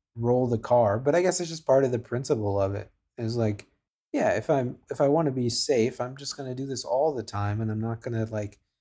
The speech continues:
I'm not gonna come up with a bunch of, like, gray area type stuff. I'm just gonna follow the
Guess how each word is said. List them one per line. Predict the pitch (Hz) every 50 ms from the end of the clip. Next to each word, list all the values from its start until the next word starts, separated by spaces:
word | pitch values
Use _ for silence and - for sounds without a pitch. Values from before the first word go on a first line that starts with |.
| _ _ _ _ -
I'm | 147
not | 156 156 156
gonna | 175 147 123
come | - 143 131 127
up | 123 123 123
with | 127 117
a | 113
bunch | 113 117 113 110
of, | 127 113
like, | 110 107 104 101 - _ _ _ _ _ _ _ 120 110
gray | _ - 107 107 107 107 110 113 110 110 110 110 -
area | - 104 104 104 107 107 104 101 101 101 101 101 98
type | 98 - - 101 101 101 - _
stuff. | - - - - 123 110 98 98 - -
I'm | 110 107
just | 107 110 - -
gonna | 123 120 113
follow | 107 - - 104 101 107 110 117 117 113
the | 107 107 104 104 98 101